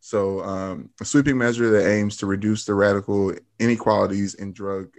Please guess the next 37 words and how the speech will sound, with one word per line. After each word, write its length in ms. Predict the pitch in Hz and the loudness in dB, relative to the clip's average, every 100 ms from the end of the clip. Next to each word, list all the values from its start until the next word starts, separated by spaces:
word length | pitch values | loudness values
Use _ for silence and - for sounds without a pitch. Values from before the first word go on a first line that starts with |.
| - | -14
arrests. 340 | 95 92 95 | -10 -10 -10
This 160 | 104 - | -14 -14
is 60 | |
me 140 | 104 98 | -12 -10
reading 280 | 101 101 92 | -10 -10 -12
from 140 | 98 | -16
C 120 | - | -12
B 140 | 98 98 | -10 -10
S 140 | 95 | -8
dot 160 | 98 - | -12 -12
com. 260 | 95 95 - - - _ _ | -14 -14 -18 -20 -20 _ _
The 100 | 104 | -8
measure, 600 | 101 117 131 120 101 107 _ _ _ _ _ _ _ | -4 -4 -4 -2 -2 -4 _ _ _ _ _ _ _
which 260 | 110 110 117 | -6 -6 -4
will 80 | |
remove 340 | 104 107 120 117 | -4 -4 -4 -4
marijuana 560 | 117 113 110 104 104 | -4 -4 -4 -4 -6
from 200 | - 104 | -6 -6
the 80 | 98 | -4
list 280 | 101 101 - | -4 -4 -6
of 80 | - | -2
federally 640 | 104 104 110 110 110 110 - | 0 0 -2 -4 -8 -10 -12
controlled 500 | 104 - 101 98 - | -18 -10 -8 -8 -10
substances 680 | 101 98 104 - 98 95 - - _ _ | -10 -10 -16 -14 -14 -14 -18 -20 _ _
and 160 | 104 98 | -10 -10
expunge 760 | 92 - - 127 135 107 104 | -10 -16 -4 -2 -2 -6 -10
federal 520 | - - 117 120 110 | -14 -4 -2 -2 -4
convictions 760 | 107 104 104 135 - 101 98 - | -6 -10 -8 -8 -6 -8 -8 -10
for 240 | - 104 | -8 -4
nonviolent 960 | 98 101 104 104 104 101 101 101 98 82 | -2 -2 -2 -2 -6 -4 -2 -2 -4 -8
marijuana 540 | 104 101 98 113 120 98 | -6 -4 -4 -4 -4 -6
offenses, 440 | 98 98 90 - - - | -8 -10 -12 -14 -20 -14
now 240 | 98 101 98 | -6 -2 -2
goes 340 | 98 98 - | -2 -4 -6
to 100 | 104 | -14
the 100 | 95 | -14
Senate 380 | - 92 90 | -12 -12 -14